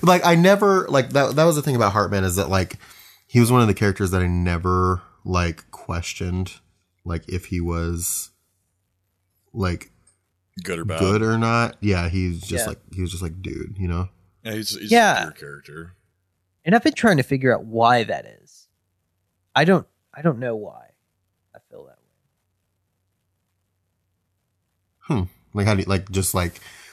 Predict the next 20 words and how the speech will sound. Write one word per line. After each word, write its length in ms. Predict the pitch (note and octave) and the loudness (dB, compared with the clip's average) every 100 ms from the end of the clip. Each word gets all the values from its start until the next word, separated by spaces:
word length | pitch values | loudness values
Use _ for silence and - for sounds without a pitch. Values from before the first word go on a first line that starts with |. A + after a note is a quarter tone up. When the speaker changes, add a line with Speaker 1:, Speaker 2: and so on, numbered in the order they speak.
| _ | _
Speaker 1:
why 220 | G#2 G2 | 2 4
you 140 | F#2+ F#2+ | 4 0
feel 220 | - G2 | -2 -2
like 160 | F#2 F2+ | -2 -4
he's 200 | G2 F2 | -6 -4
not, 320 | F#2 F2 - | -4 -4 -8
like, 380 | E2+ F2 - _ _ _ _ - _ | -10 -12 -16 _ _ _ _ -20 _
like, 240 | G2 F2+ F2 | -10 -10 -10
shifty, 420 | - - F#2+ - F#2+ | -12 -6 -6 -4 -6
like, 200 | F2+ - _ _ - | -6 -8 _ _ -14
like 160 | F#2 | -12
Die 100 | F#2 | -6
Hard 200 | F#2+ F#2+ | -2 -2
Man? 80 | G#2+ | 2
Speaker 3:
Yeah, 320 | E3 D3 F#2 - B2 | 4 4 0 -6 _
like, 160 | B2+ _ _ | -20 _ _
like, 200 | D3 - | -2 0
why 580 | C3+ C#3 C#3+ C#3 C3 - _ _ _ _ | 2 4 6 4 2 -2 _ _ _ _
you 140 | C3+ | -12
trust 540 | - C#3+ B2+ - - | -6 -2 -2 -2 -4